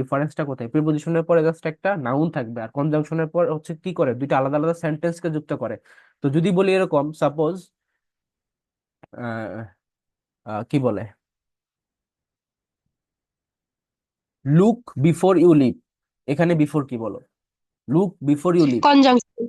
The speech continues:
Speaker 1: এটা কিন্তু কনজাংশন, কেননা শুরুতে যে লুক, এটা একটা ভার্ব, আবার ওইখানে যে লিভ, ওইটা একটা ভার্ব। তুমি দুইটা ভার্ব যেহেতু, তার মানে এখানে দুইটা আলাদা সেন্টেন্স, দুইটা আলাদা ক্লজ, আর কানেক্ট করতেছে before, that's why সেটা হচ্ছে কি,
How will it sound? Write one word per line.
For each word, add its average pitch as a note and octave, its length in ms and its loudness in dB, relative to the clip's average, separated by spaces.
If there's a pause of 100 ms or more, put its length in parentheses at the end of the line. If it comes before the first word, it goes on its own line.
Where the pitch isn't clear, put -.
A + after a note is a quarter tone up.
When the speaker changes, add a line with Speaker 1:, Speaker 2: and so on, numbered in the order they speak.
(840)
Speaker 1:
এটা D#3 160 2
কিন্তু F3 220 0
কনজাংশন, E3 460 0 (300)
কেননা D3 240 0 (100)
শুরুতে E3+ 440 2
যে G3 80 0 (100)
লুক, F#3+ 140 0 (120)
এটা D3+ 160 -6
একটা F3 160 -2
ভার্ব, E3 280 2 (360)
আবার C3 180 -6
ওইখানে E3+ 340 -4
যে F3 60 -2 (100)
লিভ, F#3 140 -4 (160)
ওইটা D#3 220 -4
একটা D#3 200 -6
ভার্ব। A#2+ 220 -2
তুমি C#3 120 -8 (100)
দুইটা F3 200 0
ভার্ব F3+ 220 0
যেহেতু, G3+ 220 -6
তার F#3+ 100 -2
মানে F3+ 120 -6
এখানে E3+ 220 -4
দুইটা E3+ 200 -4
আলাদা C#3+ 300 -4
সেন্টেন্স, E3 300 -8
দুইটা E3+ 200 -4
আলাদা C3 260 -4
ক্লজ, A#2 220 -2 (400)
আর B2+ 140 -4
কানেক্ট D#3 280 0
করতেছে E3+ 280 -6 (100)
before, C3 300 -4
that's C3 180 -4
why D#3+ 140 -4
সেটা D3 180 -6
হচ্ছে D3 160 -10 (100)
কি, D3+ 100 -2